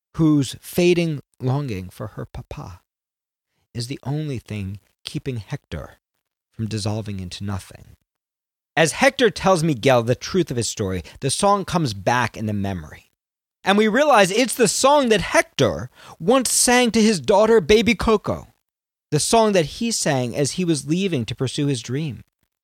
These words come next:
The song that he sang as he was leaving to pursue his dream, and the song that drew him back towards his family in life, and continues to do so even in death.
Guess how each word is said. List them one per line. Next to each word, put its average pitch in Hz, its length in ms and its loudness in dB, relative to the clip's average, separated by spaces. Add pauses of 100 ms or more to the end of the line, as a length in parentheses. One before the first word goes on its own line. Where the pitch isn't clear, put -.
(200)
The 160 80 -2
song 214 220 2
that 185 100 2
he 208 180 0
sang 147 340 0
as 135 140 2
he 165 120 2
was 131 180 0
leaving 170 300 2
to 135 80 -2
pursue 143 260 0
his 131 140 2
dream, 214 220 2
and 160 160 0
the 165 80 4
song 220 300 4
that 165 140 2
drew 190 180 4
him 165 220 2
back 165 520 4 (320)
towards 135 280 0
his 120 160 -2
family 98 400 -2
in 95 220 -6
life, 90 420 -8 (520)
and 131 200 -2
continues 143 500 -2
to - 140 -10
do 107 160 0
so 110 180 0
even 110 240 -2
in 98 140 -2
death. - 400 -10